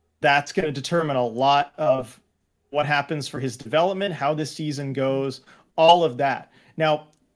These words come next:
listening to how the organization and people in the org talk about him, Ron Francis especially, it sounds like they are hoping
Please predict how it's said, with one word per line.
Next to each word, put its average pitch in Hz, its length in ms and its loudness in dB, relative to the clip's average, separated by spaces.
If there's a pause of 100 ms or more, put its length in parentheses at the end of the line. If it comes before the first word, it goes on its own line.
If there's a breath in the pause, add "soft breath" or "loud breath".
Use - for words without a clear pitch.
(100)
listening 170 520 -4
to 170 160 -2
how 151 280 0
the 156 160 0
organization 156 800 -2
and 135 80 -8
people 151 240 -8
in 147 60 -6
the 143 100 -6
org 143 180 -6
talk 151 260 -4
about 180 260 0
him, 196 200 -4
Ron 139 180 0
Francis 151 460 -4
especially, 185 720 -4 (280 loud breath)
it 156 140 -6
sounds 160 380 0
like 156 320 0 (460 soft breath)
they 143 220 0
are 127 480 -2 (140)
hoping 175 540 2